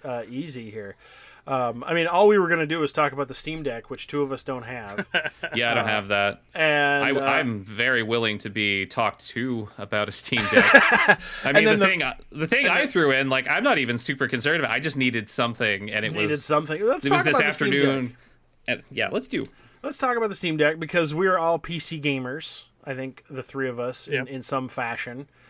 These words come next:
Speaker 1: And, and the Steam Deck feels like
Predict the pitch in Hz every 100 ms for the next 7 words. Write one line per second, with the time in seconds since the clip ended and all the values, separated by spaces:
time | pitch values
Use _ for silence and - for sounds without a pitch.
0 | - - - _ 151 143 143 143 139 139
1 | 147 - 147 143 135 - 165 175 165 151
2 | 143 - - _ _ - _ _ - -
3 | _ - - - - 156 170 175 165 147
4 | 139 135 131 131 - -